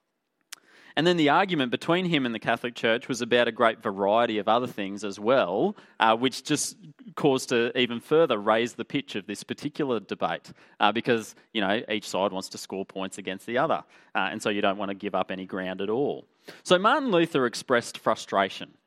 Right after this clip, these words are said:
at the book of James. Uh, he was, he was frustrated at James for writing this letter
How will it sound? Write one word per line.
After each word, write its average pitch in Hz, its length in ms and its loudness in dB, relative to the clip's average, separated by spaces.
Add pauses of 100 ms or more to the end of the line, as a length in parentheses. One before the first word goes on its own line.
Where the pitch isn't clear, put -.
(120)
at 107 160 2
the 110 80 -6
book 104 200 -2
of 92 100 -6
James. - 640 -10 (640)
Uh, 113 180 4
he 160 140 4
was, 156 120 0 (240)
he 170 140 4
was 160 120 2
frustrated 170 680 2
at 143 120 0
James 113 500 0
for 127 120 2
writing 131 400 4
this 113 220 -2
letter 92 420 0